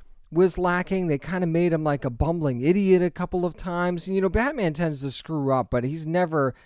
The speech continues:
it's never this bad. And, you know, they make him smart at a certain point, but it's like, even a teenage Batman would have had more confidence than this and arrogance and things like that. So I just felt like they really missed the mark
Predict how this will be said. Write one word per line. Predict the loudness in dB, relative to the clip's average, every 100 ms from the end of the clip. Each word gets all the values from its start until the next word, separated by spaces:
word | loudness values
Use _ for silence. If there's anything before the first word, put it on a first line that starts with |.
| _ _ -16
it's | -8 -2 -2 0
never | 0 2 2
this | 0 -2
bad. | 0 -2 -2 -4
And, | -4 -4 -2 0
you |
know, | 2
they | 2 4
make | 2 2
him | 0
smart | 0 2 2 2
at | -2
a |
certain | -2 -2 -2 -4
point, | -2 0 0
but | -4
it's | -4
like, | -4 -4 -4 -14 -20 -20 -20 -4
even | -2 2 2
a | 2
teenage | 2 2 2 2 2
Batman | 0 0 -2 -2
would | 0
have | 0
had | 0 -2
more | -2 -4
confidence | -4 -4 -4 -4 -6 -8 -14 -20 -20 -20 -12
than | -4 -2 0
this | 2 2 2 -8
and | -8 -6
arrogance | -2 -2 -2 -4 -4
and | -6 -4
things | -2
like | -2 -2
that. | -4 -2
So | -2
I | 0
just | -2 -4
felt | -2 0 4
like | 4
they | 4 4
really | 6 4
missed | 2 0
the | 0
mark | 0 0 -2